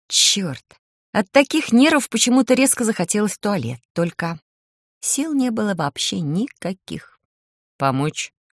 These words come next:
Он снова показался в дверях, на этот раз абсолютно не скрывая ехидной усмешки. Эх, зайчонок, сказала бы я. Но помощь мне действительно нужна.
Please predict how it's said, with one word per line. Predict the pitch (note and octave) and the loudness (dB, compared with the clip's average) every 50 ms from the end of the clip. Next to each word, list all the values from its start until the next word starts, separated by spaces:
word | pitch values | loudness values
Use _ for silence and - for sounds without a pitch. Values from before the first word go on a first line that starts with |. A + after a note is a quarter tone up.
| _ _ _ _ _ _ _ _ _ _ _ | _ _ _ _ _ _ _ _ _ _ _
Он | - B3+ C4+ | 2 2 4
снова | - - - A#3+ B3 B3+ B3 A3 | 4 4 4 6 6 6 6 4
показался | - G3 - F#3+ F3 D3+ E3 F3 F3 E3+ - E3 | 2 2 4 4 6 6 6 4 4 4 2 0
в | D3 D3 | 0 -2
дверях, | D3 D#3 D#3 D#3 D#3 D3 D3 - - | -2 0 2 4 4 4 2 0 0
на | E3 D3 D3 | 0 0 0
этот | D3 E3 D3+ - | 0 -2 0 0
раз | D#3+ D3+ - - | 0 2 2 2
абсолютно | D#3+ - - - D3+ C#3+ D#3 F3+ - - F#3+ | 0 0 0 2 2 2 2 0 -2 -2 -2
не | E3+ D#3 C#3 | -2 0 -2
скрывая | - - - C#3 C#3 C3+ D3 D#3 D#3 | -2 -4 -2 -2 0 2 2 2 2
ехидной | C#3+ B2+ B2+ A#2+ - C#3+ B2+ B2+ B2+ A#2+ | 0 0 -2 -2 -4 -4 -4 -2 -2 -2
усмешки. | A#2 - D#3 C#3 A#2 A2+ - - - - B2 A#2+ _ _ _ _ _ _ _ _ _ _ _ _ _ _ _ _ _ - | -2 -4 -4 -4 -4 -4 -6 -6 -8 -12 -20 -20 _ _ _ _ _ _ _ _ _ _ _ _ _ _ _ _ _ 0
Эх, | - D4+ G4+ G4+ C#4+ | 0 2 2 2 2
зайчонок, | F#3+ D#3+ F#3 E3+ D#3+ D3 - - - - D3+ E3+ G3+ A3+ F#3+ C#3+ C3 - - - - - _ _ _ - | 2 4 6 4 4 2 2 0 2 2 2 2 2 0 0 -2 -4 -8 -12 -18 -20 -20 _ _ _ 0
сказала | - - - - C4+ B3 G#3 G#3+ A3+ A#3 B3 C4+ B3 | 0 2 4 6 6 6 6 6 6 6 6 6 4
бы | E3+ F3+ | 2 2
я. | F3 D#3 C#3+ B2+ C3 B2+ _ _ _ _ _ _ _ _ _ _ _ _ - | 2 2 0 -2 -4 -8 _ _ _ _ _ _ _ _ _ _ _ _ -2
Но | G3+ G#3+ A3+ G#3+ F#3 _ | 0 2 2 0 -2 _
помощь | - C4 C#4+ C#4+ C#4 B3+ A#3 - - | -2 0 0 2 0 0 0 0 0
мне | G#3 F#3+ F#3+ | 0 0 0
действительно | E3+ F3+ F#3 - - - G#3 A#3 A#3+ - - A#3 A3 A3 A3 | 0 -2 -2 -4 -4 -4 -6 -6 -4 -4 -2 -2 0 0 0
нужна. | G#3 G#3 G#3 G3 G3+ G#3 G#3+ A#3 A#3+ | 0 0 -2 -2 -2 -2 -2 -2 -4